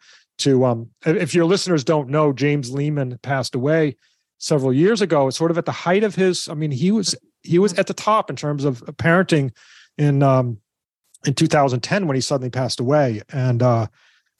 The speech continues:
and it's, and it would, would have been a shame for his program and his ideas and the way he articulated them to, to, to pass along with him. So, so we're, we're doing our best to, to continue to evangelize the work that James Lehman and the Total Transformation Program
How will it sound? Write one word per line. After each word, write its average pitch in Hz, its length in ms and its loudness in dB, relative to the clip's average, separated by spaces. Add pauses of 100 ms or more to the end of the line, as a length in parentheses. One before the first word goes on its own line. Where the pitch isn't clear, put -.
(120)
and 139 80 2
it's, 135 120 0
and 180 140 0
it 160 80 2
would, 147 200 2
would 185 120 4
have 196 80 0
been 180 100 0
a 160 60 2
shame 170 340 0
for 156 180 -4
his 127 160 -2
program 135 640 -2
and 131 140 -10
his 131 100 -6
ideas 127 680 0
and 131 140 -14
the 123 60 -6
way 131 120 0
he 120 80 2
articulated 123 580 -2
them 117 240 -6
to, 117 280 -4 (200)
to, 120 240 -2 (240)
to - 120 -2
pass 139 320 2
along 131 460 2
with 127 200 0
him. 101 180 -12
So, 110 240 -10 (400)
so - 140 -2
we're, 165 180 4
we're 180 140 2
doing 214 200 2
our 214 100 2
best 165 400 0
to, 139 360 2 (540)
to 143 240 4
continue 175 480 0
to 165 140 -4
evangelize 131 720 0
the 120 100 -2
work 123 300 0
that 135 80 -4
James 120 360 -2
Lehman 123 380 0
and 117 100 -6
the 117 60 0
Total 120 240 -2
Transformation 117 640 -2
Program 107 480 -2